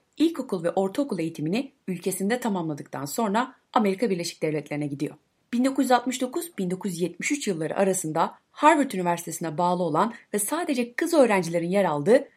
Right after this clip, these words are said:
Radcliffe Koleji'nde eğitim görüyor. Ardından Harvard Üniversitesi'ne kaydoluyor ve karşılaştırmalı siyaset bölümünde lisans eğitimini tamamlıyor. Daha sonra İngiltere'ye gidiyor ve bin dokuz yüz yetmiş üçten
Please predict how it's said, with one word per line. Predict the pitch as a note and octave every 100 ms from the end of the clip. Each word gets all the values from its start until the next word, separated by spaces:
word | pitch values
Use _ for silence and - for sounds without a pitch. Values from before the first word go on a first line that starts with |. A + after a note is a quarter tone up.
| _
Radcliffe | B3+ D4 - F3+ -
Koleji'nde | G#3 G#3 F#3+ C4+
eğitim | G#3 F#3 E3
görüyor. | D3 C#3+ - _ _ _ -
Ardından | E4 C4 G#3 D4+ - _
Harvard | - E4 A#3 -
Üniversitesi'ne | D#3+ D3+ D3+ C#3+ C#3+
kaydoluyor | C#3+ C#3 C#3 C#3 - _ _
ve | D4+
karşılaştırmalı | A#3+ G#3 - G3 F#3+ F#3 G3 C#4+
siyaset | - F#3 F3+ C4+ C4+
bölümünde | E3+ D3+ F3 C#4+ - _
lisans | G3+ A#3+ G#3+ F3+
eğitimini | D#3 D#3+ D3+ D3
tamamlıyor. | D3+ C#3+ C#3 C3 - _ _ _
Daha | B3+ G#4
sonra | C#4 G#3+ C#4 -
İngiltere'ye | A3 G3 F#3 A3+ C4+
gidiyor | F#3 D3+ G#3
ve | A#3 E3
bin | E3+
dokuz | F3+ G3+
yüz | F3+
yetmiş | E3+ D#3 -
üçten | - F#3+ C#4